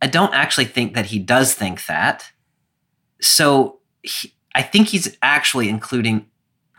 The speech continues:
I don't quite know how to say this. His issue at the end of the day is, does the following of the Torah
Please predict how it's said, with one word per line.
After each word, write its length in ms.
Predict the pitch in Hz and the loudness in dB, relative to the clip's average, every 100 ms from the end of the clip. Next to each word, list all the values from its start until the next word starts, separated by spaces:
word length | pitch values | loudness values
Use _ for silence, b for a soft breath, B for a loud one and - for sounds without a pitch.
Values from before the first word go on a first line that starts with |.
| 117 | -14
I 140 | 131 135 | -8 -6
don't 220 | 139 113 | -6 -4
quite 120 | 131 | -2
know 60 | 110 | -2
how 80 | 104 | -2
to 80 | 107 | -6
say 180 | 117 | -4
this. 200 | 104 98 - b b | -4 -4 -10 b b
His 280 | - 202 - | 0 0 2
issue 240 | 202 233 294 | 2 2 2
at 80 | - | 0
the 120 | 170 | 0
end 140 | 156 156 | 2 2
of 80 | |
the 80 | 127 | 0
day 360 | 110 120 113 107 101 | 0 0 0 0 -2
is, 180 | 120 113 | -6 -4
does 320 | 107 135 147 | 0 0 0
the 100 | 139 | -4
following 680 | - 139 123 139 151 151 - | -2 2 4 4 0 -2 -2
of 240 | 123 120 | -6 -6
the 80 | 113 | -10
Torah 680 | - - 117 104 101 104 | -12 -4 0 2 0 -2